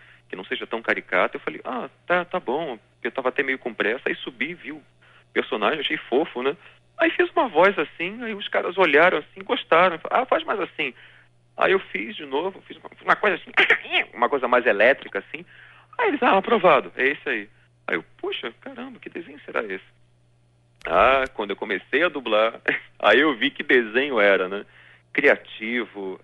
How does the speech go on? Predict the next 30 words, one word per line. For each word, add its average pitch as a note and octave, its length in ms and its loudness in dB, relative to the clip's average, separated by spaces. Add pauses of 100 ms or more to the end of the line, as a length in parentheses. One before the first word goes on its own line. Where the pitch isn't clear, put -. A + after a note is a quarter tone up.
(100)
é, F#2+ 320 2
é, F#2+ 640 -2
é, - 20 -8
engraçado, G#2 880 2 (120)
texto - 360 -6 (140)
muito C3 540 -12
inteligente. G2+ 720 -8 (360)
Então F#3+ 180 0
a G#3 40 4
gente G3+ 200 -8
fica, F3+ 640 2
é, A2+ 200 -2
estimulado C#3 800 -2
a, F#2 360 -2
a - 20 -2
dublar C#3+ 340 -4
muito D#3+ 440 -10
bem F2+ 320 0 (440)
um, G#2 220 -10
um A2 40 -16
personagem G2+ 560 -2
assim, F#2+ 280 -10
a F#2+ 60 -6
se - 120 -12
dedicar, A2+ 560 0 (380)
apesar A2 260 -2
da - 100 -8
gente G#2 200 -12
se F#2+ 60 -20
dedicar F#2+ 380 -4